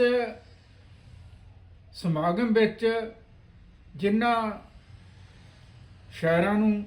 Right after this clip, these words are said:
ਸ਼ਰਧਾਂਜਲੀ ਦਿੱਤੀ ਗਈ, ਉਹਨਾਂ ਵਿੱਚ ਸਰਬ ਸ੍ਰੀ ਸਰਜੀਤ ਸਿੰਘ ਜੀਤ, ਅਜੀਤ ਸਿੰਘ ਢੰਗਰਾਲੀ,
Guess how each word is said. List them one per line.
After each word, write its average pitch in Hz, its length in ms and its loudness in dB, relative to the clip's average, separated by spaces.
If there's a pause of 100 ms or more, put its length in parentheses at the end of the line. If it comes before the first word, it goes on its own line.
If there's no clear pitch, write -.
(160)
ਸ਼ਰਧਾਂਜਲੀ 170 580 0
ਦਿੱਤੀ 180 380 -2
ਗਈ, 196 220 2 (260)
ਉਹਨਾਂ 196 260 -2
ਵਿੱਚ 185 280 -4 (140)
ਸਰਬ 175 200 -4
ਸ੍ਰੀ 175 360 -6 (580)
ਸਰਜੀਤ 175 400 -2
ਸਿੰਘ 175 180 0
ਜੀਤ, 175 400 -2 (800)
ਅਜੀਤ 170 220 -2
ਸਿੰਘ 180 300 -4
ਢੰਗਰਾਲੀ, 170 640 0